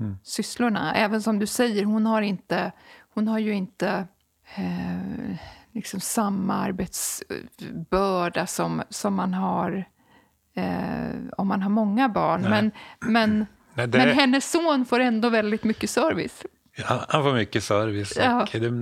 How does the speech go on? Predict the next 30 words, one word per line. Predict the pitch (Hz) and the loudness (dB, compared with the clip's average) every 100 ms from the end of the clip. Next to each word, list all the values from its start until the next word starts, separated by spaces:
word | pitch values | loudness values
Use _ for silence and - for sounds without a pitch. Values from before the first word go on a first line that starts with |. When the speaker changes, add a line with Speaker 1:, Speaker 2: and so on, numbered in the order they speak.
| 120 | -4
Speaker 1:
det | 120 131 131 131 | 0 0 2 2
gör | 131 147 151 | 2 4 4
ju | 151 | 4
också | 151 151 131 | 2 2 -4
sitt | 101 101 - | 0 -2 -2
till | - 104 101 | -2 -2 -2
att | 101 | -2
det | 113 | -4
tydliggörs. | - 127 113 110 117 139 92 104 - | -2 -2 0 0 0 0 -2 -6 0
Speaker 2:
Ja. | 262 233 214 - - | 2 2 0 -6 -10
Speaker 1:
Men | 107 | -6
det, | 113 | -4
det | 107 120 | -4 -4
är | 117 | -2
också | 120 - - 123 | -4 -8 -4 -2
en, | 120 120 113 113 107 104 - | -2 -4 -6 -6 -10 -12 -10
det | 113 | -8
tydliggörs | 110 113 113 117 110 | -4 -4 -2 -4 -4
också | 131 - 120 | -8 -6 -6
en | 113 110 | -6 -4
väldig | 110 104 107 | -2 -2 -2
frustration | 107 101 - 110 - 123 104 104 | -4 -4 -6 -6 -2 0 0 -4
över | 104 107 107 104 107 | -6 -4 -4 -4 -4
Speaker 2:
Mm. | 107 | -6
Speaker 1:
att | 104 _ - _ _ | -10 _ -20 _ _
det | - 120 | -2 0
är | 117 135 | 2 0
hennes | 110 113 104 104 - | 0 -2 -4 -6 -2
arbete. | 113 104 104 131 120 92 _ - 101 101 92 | 0 0 -2 -2 -2 -4 _ -6 -4 -4 -2
Speaker 2:
Mm. | 262 262 214 | 2 4 2